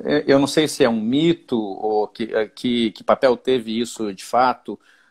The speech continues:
na, na história, mas essa coisa de que o Burle Marx teria realmente descoberto a vegetação tropical,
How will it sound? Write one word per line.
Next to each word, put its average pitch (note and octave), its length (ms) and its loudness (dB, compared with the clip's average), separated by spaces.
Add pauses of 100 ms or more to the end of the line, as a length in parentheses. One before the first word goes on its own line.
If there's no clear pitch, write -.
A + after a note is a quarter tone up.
(120)
na, G#2 520 -8
na G2 160 -8
história, C3 600 2
mas G#2+ 220 -6
essa A#2 200 -8
coisa A#2 240 -10
de A#2+ 140 -12
que B2+ 380 -2
o A#2+ 120 -2
Burle A#2 240 -2
Marx A#2 240 -2
teria B2 260 0
realmente C3+ 420 0
descoberto C3 800 0
a - 20 2
vegetação A2 680 -4
tropical, G#2+ 600 -4